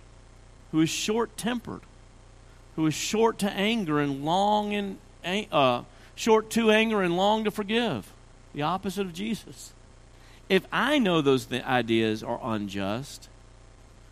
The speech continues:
well, then when the Lord who loves you so much gave you his only begotten Son,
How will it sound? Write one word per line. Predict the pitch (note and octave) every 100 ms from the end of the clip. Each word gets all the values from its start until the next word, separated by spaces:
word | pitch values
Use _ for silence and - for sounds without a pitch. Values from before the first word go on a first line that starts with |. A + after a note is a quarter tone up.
| - - - - - - - - -
well, | D3
then | D3+
when | D#3
the | C#3
Lord | C3+ D3+ G3 G3
who | E3+
loves | D3 E3+ D#3+
you | D3+
so | - E3+
much | E3+ D#3+ D#3 -
gave | D3 D3 D3
you |
his | C#3 C3+
only | C#3 C#3+ B2+
begotten | B2 B2+ B2+ -
Son, | A2 - C3 D#3 G3 G3+